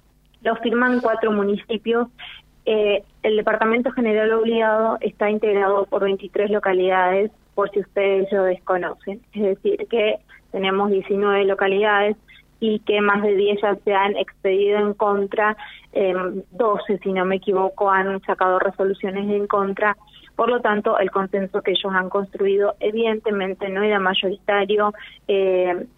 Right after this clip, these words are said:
yo me remití a decirles que los legisladores de la zona no teníamos idea de ese proyecto, lo cual era una barbaridad, que nos enteremos cuando había pasado la primer comisión. Dejaron todo muy dudoso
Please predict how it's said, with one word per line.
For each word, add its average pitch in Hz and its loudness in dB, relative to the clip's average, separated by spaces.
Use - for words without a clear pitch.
yo - -4
me 202 0
remití 196 0
a 196 2
decirles 202 0
que 202 -2
los 190 0
legisladores 214 0
de 196 2
la - -2
zona 214 0
no 202 0
teníamos 202 -4
idea 185 2
de 180 2
ese 185 -2
proyecto, 208 -2
lo 175 0
cual 185 0
era 185 2
una 180 0
barbaridad, 185 2
que 185 -2
nos 185 -4
enteremos 190 -4
cuando 196 -6
había 214 0
pasado 196 2
la 196 2
primer 190 -2
comisión. 226 -2
Dejaron 294 0
todo 320 0
muy 294 0
dudoso 262 0